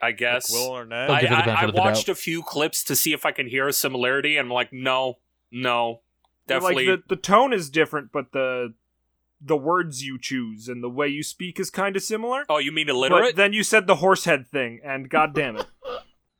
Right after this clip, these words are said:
Speaker 1: Yeah, she literally only brought that up because, uh, like,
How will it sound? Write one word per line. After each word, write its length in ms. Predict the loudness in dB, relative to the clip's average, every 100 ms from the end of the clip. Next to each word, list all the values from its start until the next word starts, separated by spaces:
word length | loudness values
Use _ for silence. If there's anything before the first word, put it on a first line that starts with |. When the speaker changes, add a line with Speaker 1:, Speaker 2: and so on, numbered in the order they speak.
| -2
Speaker 1:
Yeah, 180 | 0 2
she 180 | 0
literally 420 | 0 0 0 0 0
only 220 | 0 -2
brought 300 | 2 0 2
that 140 | 2
up 120 | 2
because, 400 | -2 -2 -2 -2 -8
uh, 60 | -10 -12 _ _
like, 180 | -2